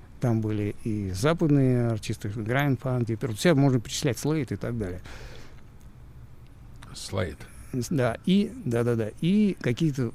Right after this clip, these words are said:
Speaker 1: хорошие польские коллективы, которые, на мой взгляд, по-, вообще не отличались от них, только отличались языком. То есть они играли, изучали достойно. Вот оттуда. Это,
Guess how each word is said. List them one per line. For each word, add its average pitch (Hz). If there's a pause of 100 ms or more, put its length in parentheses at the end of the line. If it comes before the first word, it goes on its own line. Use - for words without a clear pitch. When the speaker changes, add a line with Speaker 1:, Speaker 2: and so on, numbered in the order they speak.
Speaker 1:
хорошие 131
польские 120
коллективы, 123
которые, 123
на 117
мой 120
взгляд, 117
по-, 101 (460)
вообще 143
не 147
отличались 104
от 107
них, 151
только 156
отличались 113 (640)
языком. 113 (440)
То -
есть 101
они 110
играли, 123
изучали 113 (540)
достойно. 101 (880)
Вот 147
оттуда. 131
Это, 113